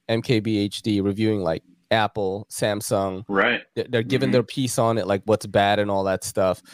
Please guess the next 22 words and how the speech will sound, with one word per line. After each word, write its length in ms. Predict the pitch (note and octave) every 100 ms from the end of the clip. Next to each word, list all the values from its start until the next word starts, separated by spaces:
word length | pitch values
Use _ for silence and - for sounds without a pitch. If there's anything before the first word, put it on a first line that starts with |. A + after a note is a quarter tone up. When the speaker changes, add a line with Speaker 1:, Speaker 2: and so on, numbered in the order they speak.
| - -
Speaker 2:
Yeah. 200 | C#3+ B2
Speaker 1:
Guys, 140 | -
my 160 | B2+ A#2+
favorite 320 | - C3+ A#2+
is 100 | G#2+
Flossie 440 | - A#2+ A2 - A#2
Carter 380 | - G#2+ G2+ G2+
'cause 100 | A2
he's 140 | G2+
from 120 | A2
New 140 | G#2 A2
York 160 | G#2+
City. 240 | - A2+ A#2+
Speaker 2:
Dude, 120 | A#2+
Speaker 1:
He's 40 |
Speaker 2:
I 40 | A2
Speaker 1:
like, 100 | A#2
Speaker 2:
love 160 | A2+
Speaker 1:
put, 160 | C3+ B2+
Speaker 2:
Flossie, 360 | G2+ - G#2 F#2+
bro. 180 | G2+
Speaker 1:
he's, 280 | G2+ D#3 -